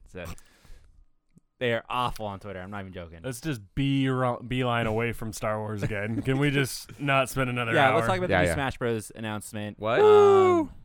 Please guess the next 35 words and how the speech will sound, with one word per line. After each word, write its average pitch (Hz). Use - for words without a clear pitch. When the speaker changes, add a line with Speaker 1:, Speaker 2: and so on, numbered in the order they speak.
Speaker 1:
they 120
announced 131
the 123
last 123
character 117
for 113
the 95
first -
fighter 95
pass. 87
There's -
gonna 98
be 101
Speaker 3:
Alright. 98
Speaker 1:
two 104
fighter 90
passes. 82
Speaker 2:
Dude, 123
Speaker 1:
There's 123
Speaker 2:
I'm -
so 208
Speaker 1:
actually 180
Speaker 2:
glad 135
Speaker 3:
Who's 151
the 151
Speaker 2:
Dante's 135
Speaker 3:
last? 104
Speaker 2:
in 123
there. 123
Speaker 1:
There's 120
six -
more 139
characters 110
coming 90
in, 92